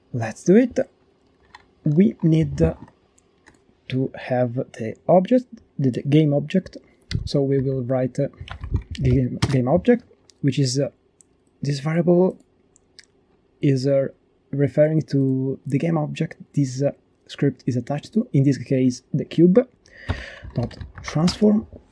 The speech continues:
Transform is, uh, a way to have information about the position,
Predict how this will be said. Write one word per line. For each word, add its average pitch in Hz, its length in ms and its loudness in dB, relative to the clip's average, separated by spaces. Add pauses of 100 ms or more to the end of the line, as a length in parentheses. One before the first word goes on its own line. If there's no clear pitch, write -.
(100)
Transform 208 720 2 (220)
is, 151 300 0
uh, 139 320 -2 (1200)
a 127 100 -4
way 165 180 2
to 131 160 -6
have 127 200 0
information 151 580 0
about 123 400 -4
the 135 80 0
position, 208 760 4